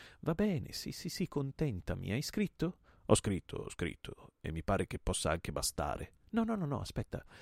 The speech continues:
concludiamo, altre due sole paroline per concludere.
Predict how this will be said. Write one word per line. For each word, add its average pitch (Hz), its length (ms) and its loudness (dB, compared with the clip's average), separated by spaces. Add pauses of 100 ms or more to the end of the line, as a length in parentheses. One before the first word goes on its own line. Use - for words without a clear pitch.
(200)
concludiamo, 87 840 -4
altre 156 300 -2
due 185 180 2
sole 180 380 2
paroline 92 540 2
per - 180 0
concludere. - 800 -6